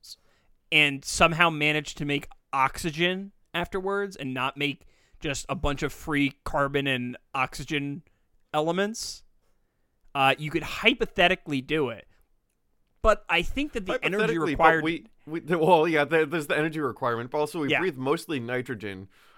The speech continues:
Speaker 2: and then
Speaker 1: Yeah.
Speaker 2: oxygen we use, but that, that, that's what our, our blood carries, but that's not primarily what we're breathing in.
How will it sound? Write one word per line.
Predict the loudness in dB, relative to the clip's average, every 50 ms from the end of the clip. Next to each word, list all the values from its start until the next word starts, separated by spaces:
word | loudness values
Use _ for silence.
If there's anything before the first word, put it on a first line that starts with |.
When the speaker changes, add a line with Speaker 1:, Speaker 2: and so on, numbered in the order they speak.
| _ -6
Speaker 2:
and | -2 0
then | 0 0
Speaker 1:
Yeah. | 2
Speaker 2:
oxygen | 2 2 2 0 -2 -2 -4 -4 -4
we | -4 -4
use, | -2 -2 -2 -2 -4 -4 -4
but | -4 -2
that, | 0 0 -2 -2 _ -4
that, | -4 -4 -4 -6 -6
that's | -6 -6 -6 -6 -6
what | -6 -4
our, | -2 -2 -2 -2
our | -4 -4 -4 -6
blood | -6 -10 _ -12 -8 -6 -4 -4 -6 -6
carries, | -8 -10 -8 -8 -10 -12 -14
but | -14 -12 -6
that's | -6 -6 -6 -6
not | -6 -6 -6 -6
primarily | -8 -10 -8 -6 -6 -6 -6 -6 -8
what | -8 -8 -8 -8
we're | -10 -12
breathing | -12 -10 -12 -12 -12 -12 -14 -12
in. | -12 -12 -12 -12 -14